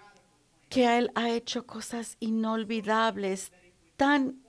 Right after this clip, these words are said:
inolvidables que lo descartarían que sería el buen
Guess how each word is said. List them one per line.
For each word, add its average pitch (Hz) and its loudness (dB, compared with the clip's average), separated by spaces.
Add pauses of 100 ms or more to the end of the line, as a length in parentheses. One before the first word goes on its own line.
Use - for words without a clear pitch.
inolvidables 220 2 (400)
que 254 4
lo 233 2
descartarían 214 -2
que 233 -4
sería 214 -4 (240)
el 202 2
buen 220 0